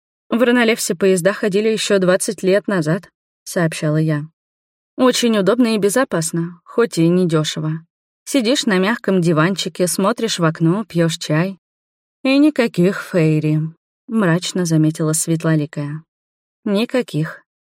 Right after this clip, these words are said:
согласилась я. «В Ронолевсе нет нечисти. И никогда, кажется, не было. Сказки только». «Не могу сказать, что я сожалею о том народе, что по праву делит с нами острова», вздохнула императрица.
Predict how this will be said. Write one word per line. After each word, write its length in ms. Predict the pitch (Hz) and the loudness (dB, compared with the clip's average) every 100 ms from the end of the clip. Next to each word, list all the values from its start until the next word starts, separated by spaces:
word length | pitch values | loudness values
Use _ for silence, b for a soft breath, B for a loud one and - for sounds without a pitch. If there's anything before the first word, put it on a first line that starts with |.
| _ - | _ -4
согласилась 640 | 185 156 156 - 160 160 | 0 0 0 -2 -4 -2
я. 240 | 165 151 - _ _ _ _ _ - | -4 -4 -8 _ _ _ _ _ -6
«В 100 | 214 | 0
Ронолевсе 520 | 240 226 220 - 208 | 2 2 0 0 -2
нет 240 | 208 214 - | -2 -2 0
нечисти. 680 | 175 160 - 160 - 160 160 _ _ - | 2 0 -2 -8 -4 -4 -4 _ _ -2
И 140 | 220 | 0
никогда, 420 | 202 170 175 170 | 2 2 0 0
кажется, 480 | 202 202 202 185 - | 0 0 -2 -4 0
не 200 | 175 170 | 2 2
было. 320 | 214 180 156 165 _ _ | 0 -2 -2 -6 _ _
Сказки 440 | - - 320 - 165 | -8 -2 -2 -2 -6
только». 480 | 165 143 151 156 160 _ _ _ _ _ _ _ _ _ | -2 -4 -4 -8 -10 _ _ _ _ _ _ _ _ _
«Не 220 | 277 269 | 2 4
могу 300 | 262 233 160 151 | 4 2 0 -2
сказать, 400 | - 165 185 - | -2 -2 -2 -4
что 180 | - | -2
я 180 | 160 170 | 0 0
сожалею 680 | 165 156 156 160 208 190 151 | -2 -2 0 0 0 0 0
о 60 | 156 | 0
том 300 | 160 156 160 | 0 2 4
народе, 420 | 156 175 208 165 | 2 2 0 -2
что 360 | - - 160 | 0 0 2
по 200 | 160 160 | 2 -2
праву 440 | 151 165 175 175 151 | -2 0 0 0 -2
делит 440 | 147 160 156 160 | 0 2 2 0
с 100 | - | 0
нами 280 | 165 151 151 | 0 2 2
острова», 640 | 151 156 - 196 175 135 143 _ _ _ _ | 0 -2 -2 -2 -2 -6 -12 _ _ _ _
вздохнула 580 | 185 156 151 156 143 147 | -4 -2 -2 -2 0 0
императрица. 800 | 156 160 156 160 143 - 165 | -2 -2 -4 -6 -8 -10 -14